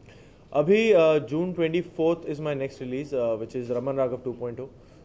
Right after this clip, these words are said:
जो, अ, अनुराग sir ने direct किया, अनुराग कश्यप जी ने, अ, co-starring नवाजुद्दीन सिद्दीकी। And उसके बाद I'll start shooting for, अ, मन मर्जियाँ, which is an Anand Rai production and, uh, directed by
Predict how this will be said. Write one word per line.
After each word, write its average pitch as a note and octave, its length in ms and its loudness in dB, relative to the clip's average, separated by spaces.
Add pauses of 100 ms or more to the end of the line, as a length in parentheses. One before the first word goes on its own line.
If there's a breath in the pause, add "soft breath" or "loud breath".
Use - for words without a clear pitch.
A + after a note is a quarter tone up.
(120)
जो, A#2+ 300 -2
अ, A2+ 480 0
अनुराग A#2+ 320 -2
sir B2 180 -6
ने C3 80 -6
direct A2+ 260 -6
किया, C#3 140 -6
अनुराग A#2 240 -6
कश्यप A2+ 220 -12
जी A#2+ 120 -12
ने, D3 100 -12
अ, D#3+ 40 -14 (160)
co-starring A2 600 -6
नवाजुद्दीन A2 480 -8
सिद्दीकी। G#2+ 360 -14 (480 loud breath)
And A2+ 180 -10
उसके C3 240 -6
बाद B2+ 320 0
I'll C3+ 220 -4
start B2+ 180 -2
shooting C3 420 -8 (100)
for, B2+ 240 0
अ, A2+ 220 -2
मन A2 160 -10
मर्जियाँ, A#2 480 -8
which B2+ 140 -10
is A#2+ 100 -12
an A#2 100 -8
Anand A#2 320 -10
Rai A#2+ 160 -4
production G#2+ 360 -10
and, G#2+ 540 -14
uh, G2+ 180 -6
directed G#2 360 -12
by A2 340 -4